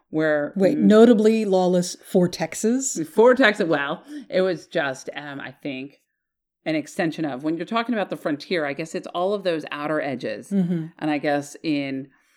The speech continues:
Speaker 1: in the farther out you go in what's, um, established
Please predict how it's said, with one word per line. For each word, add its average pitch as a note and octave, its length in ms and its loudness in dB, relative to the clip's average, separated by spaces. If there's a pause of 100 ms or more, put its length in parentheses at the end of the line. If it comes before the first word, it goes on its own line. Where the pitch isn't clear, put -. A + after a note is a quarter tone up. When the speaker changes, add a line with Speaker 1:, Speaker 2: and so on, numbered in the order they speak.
(320)
Speaker 1:
in D3 320 0
the D3 80 -4
farther F3+ 380 2
out D#3 300 -4
you D#3+ 160 -6
go D3 680 0
in C#3 220 -4
what's, C#3+ 480 -8
um, C#3 320 -16
established C#3 720 -8